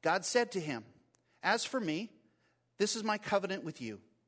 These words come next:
You will be the father of many nations. No longer will you be called Abram. Your name will be called Abraham. For I have made you a father of many nations. I will make you very fruitful, and I will make nations of you,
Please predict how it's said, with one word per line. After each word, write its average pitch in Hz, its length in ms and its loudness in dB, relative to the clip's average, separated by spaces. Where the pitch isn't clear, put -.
You 226 180 0
will 269 80 0
be 196 140 -2
the 165 80 -2
father 214 400 0
of 151 100 -4
many 185 240 -4
nations. 143 560 -8
No 220 140 2
longer 226 440 4
will 156 180 -2
you 165 140 -4
be 180 120 -6
called 170 440 0
Abram. 127 420 -4
Your 120 80 -8
name 135 200 0
will 175 100 -2
be 190 80 -6
called 160 400 0
Abraham. 123 500 -6
For 156 100 2
I 165 100 4
have 175 220 0
made 170 340 -2
you 208 220 -4
a 143 100 -2
father 180 480 0
of 127 220 -4
many 147 560 -2
nations. 127 680 -8
I 175 120 4
will 196 140 0
make 208 220 0
you 214 100 -4
very 202 280 2
fruitful, 190 540 -8
and 143 120 2
I 175 100 4
will 196 140 0
make 196 240 -2
nations 165 580 0
of 110 160 -6
you, 107 220 -8